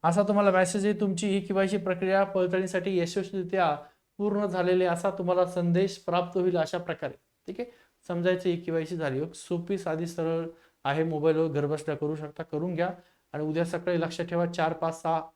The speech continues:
हीच वेळ निवडा, लवकर येते, कुठलाही प्रॉब्लेम तुम्हाला येत नाही. हा जो व्हिडिओ आहे, हा सगळ्या तुमच्या WhatsApp-च्या ग्रुपला सगळ्या महिलांना टाका आणि ईकेवायसी लवकर करून घ्या, जर अजूनही करून घेतली नसेल तर, अन्यथा पंधरावा हप्ता तुम्हाला येणार, येणार नाही.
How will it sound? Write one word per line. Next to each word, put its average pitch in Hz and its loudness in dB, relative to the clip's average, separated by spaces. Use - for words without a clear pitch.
हीच 180 -6
वेळ 175 2
निवडा, 165 -2
लवकर 170 0
येते, 170 -4
कुठलाही 165 -4
प्रॉब्लेम 160 -2
तुम्हाला 151 -4
येत 151 -2
नाही. 165 -4
हा 160 -4
जो 185 2
व्हिडिओ 147 2
आहे, 143 -2
हा 143 -4
सगळ्या 151 -4
तुमच्या 175 -4
WhatsApp-च्या 156 -6
ग्रुपला 147 -4
सगळ्या 151 -2
महिलांना 151 -4
टाका 147 -6
आणि 165 -2
ईकेवायसी 151 -4
लवकर 147 -4
करून 170 -2
घ्या, 175 0
जर 165 2
अजूनही 160 0
करून 170 -2
घेतली 143 -4
नसेल 160 -4
तर, 170 2
अन्यथा 151 0
पंधरावा 165 0
हप्ता 160 -2
तुम्हाला 160 -4
येणार, 147 -2
येणार 147 -4
नाही. 139 -4